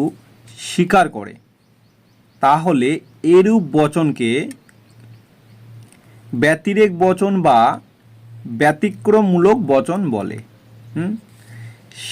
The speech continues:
সেই বাক্যে, সেই বাক্যকে এ বা আই বচনে পরিণত করতে হবে।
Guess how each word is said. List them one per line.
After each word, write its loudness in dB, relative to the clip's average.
সেই 4
বাক্যে, 0
সেই 4
বাক্যকে -2
এ 2
বা 4
আই 0
বচনে -2
পরিণত -4
করতে -10
হবে। -16